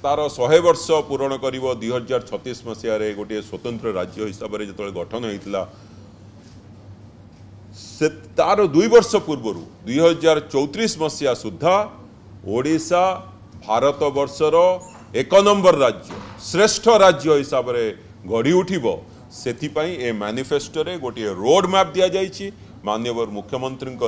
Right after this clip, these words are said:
ନେତୃତ୍ୱରେ। ସେଇଟା କିଭଳି ଭାବରେ ଆଗକୁ ଯିବ, ସେ ବିଷୟରେ ଆମେ କିଛି ସମ୍ୟକ ଧାରଣା ଦେବୁ। ଆପଣମାନେ ଦେଖିବେ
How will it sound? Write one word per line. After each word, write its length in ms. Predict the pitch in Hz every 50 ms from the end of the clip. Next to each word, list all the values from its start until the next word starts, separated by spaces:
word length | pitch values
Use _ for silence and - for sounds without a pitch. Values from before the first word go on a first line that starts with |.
| 101 98 92
ନେତୃତ୍ୱରେ। 880 | 101 98 95 - 185 165 - 185 190 185 214 208 208 - - - -
ସେଇଟା 240 | - 135 135 160 147 139 -
କିଭଳି 360 | - 135 131 160 202 240 247 226
ଭାବରେ 300 | 214 208 208 202 190 180
ଆଗକୁ 320 | 156 151 143 135 113 123 110
ଯିବ, 320 | 98 107 107 143 175 - - - - - -
ସେ 320 | - - - 170 190 180
ବିଷୟରେ 400 | 160 151 - 147 127 123 143 143
ଆମେ 240 | 127 120 123 120 -
କିଛି 320 | 117 101 - - - -
ସମ୍ୟକ 320 | - - 101 101 107 107 104 90
ଧାରଣା 320 | 90 90 90 95 107 120 123
ଦେବୁ। 240 | 156 170 208 214 - - - - - - 113
ଆପଣମାନେ 400 | - 160 165 165 175 175 175 160
ଦେଖିବେ 400 | 226 - - - 254 208 160